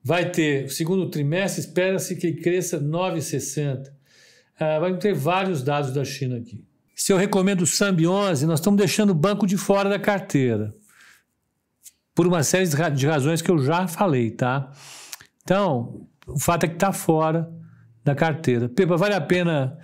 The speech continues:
irb para quem já tem e comprar na subscrição a seis e noventa e três?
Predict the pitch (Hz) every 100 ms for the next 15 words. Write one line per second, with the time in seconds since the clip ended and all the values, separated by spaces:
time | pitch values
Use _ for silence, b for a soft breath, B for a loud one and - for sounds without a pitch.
0 | B B - 180 185 143 139 156 147 170
1 | 143 151 143 139 - - 175 143 - B
2 | B 143 147 151 165 156 143 147 - -
3 | 160 143 160 139 143 143 139 123 170 185
4 | 156 - -